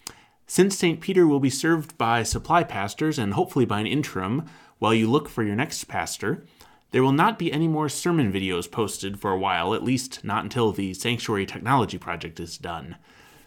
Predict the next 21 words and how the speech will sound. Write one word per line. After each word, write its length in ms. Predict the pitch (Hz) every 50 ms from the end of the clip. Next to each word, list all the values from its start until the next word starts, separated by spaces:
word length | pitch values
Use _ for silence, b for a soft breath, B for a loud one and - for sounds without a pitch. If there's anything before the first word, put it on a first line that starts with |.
| b b
But 140 | - 101 -
the 80 | 131
good 220 | 113 120 196 240 240
news 220 | 180 147 131 104
on 120 | 113 101 98
that 240 | 90 92 - -
front 280 | - - 85 90 127 -
is 160 | - 131 101
that 200 | 113 107 107 107
the 100 | - 107
Church 340 | 101 - - 180 180 175 -
Council 380 | - 143 135 - - - 131 113
did 160 | 101 147 175
approve 540 | 180 131 - - 170 160 156 160 156 - -
a 180 | - 107 104 101
contract 600 | - - 185 196 185 160 - 110 87 90 - -
last 300 | 92 92 92 - - -
week 240 | 87 117 - - -
at 160 | 101 - -
the 80 | - 90
meeting, 420 | 92 92 90 87 95 131 202 B